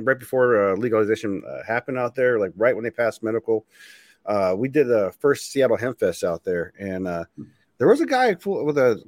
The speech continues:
Speaker 1: briefcase full of cash looking for seeds. <laughs> Like, if, if I had that seeds on me, I could have walked away with a couple thousand. But, you know, there's a lot of cash transactions behind, too,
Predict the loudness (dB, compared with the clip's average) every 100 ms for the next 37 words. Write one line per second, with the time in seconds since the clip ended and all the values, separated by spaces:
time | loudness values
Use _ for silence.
0 | -4 -4 -2 0 0 0 -2 -2 -2 -2
1 | 0 0 -4 -14 -4 -4 -4 -6 -4 -4
2 | -4 -6 -10 -18 _ -4 -4 -6 -14 -2
3 | 0 2 0 -6 -18 -18 -14 2 6 6
4 | 6 0 4 4 4 -2 -8 -4 0 2
5 | 2 0 0 2 2 0 0 2 2 0
6 | -4 -4 -4 -6 -8 -8 -2 -2 -2 0
7 | 0 0 _ _ _ _ 4 6 8 6
8 | 6 4 0 0 2 2 0 -2 -2 -2
9 | -4 -6 -8 -8 -8 -8 -2 0 0